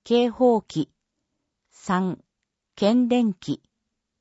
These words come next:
応募方法。専用フォーム、二次元コードがあります。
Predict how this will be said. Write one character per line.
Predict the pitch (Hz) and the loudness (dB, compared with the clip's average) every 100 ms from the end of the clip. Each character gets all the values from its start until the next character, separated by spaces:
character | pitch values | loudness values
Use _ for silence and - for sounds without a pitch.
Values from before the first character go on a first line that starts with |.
| _ _ _ _ _ _ _ _ _ _ - | _ _ _ _ _ _ _ _ _ _ 2
応 | 226 262 | 4 6
募 | 262 | 4
方 | 240 262 247 | 4 4 4
法。 | - 165 139 107 - _ _ _ _ _ | 2 0 0 -2 -6 _ _ _ _ _
専 | - 233 262 | -2 2 4
用 | 262 269 262 | 6 4 4
フ | 262 | 4
ォ | 262 233 | 4 4
ー | |
ム、 | 175 - _ _ _ _ | 0 -2 _ _ _ _
二 | 170 185 | -4 -2
次 | 247 | 2
元 | 269 262 254 | 4 4 4
コ | 269 269 | 6 6
ー | |
ド | 233 | 6
が | 202 151 | 2 0
あ | 156 | -2
り | 151 | -2
ま | 156 147 | -2 -4
す。 | - | -8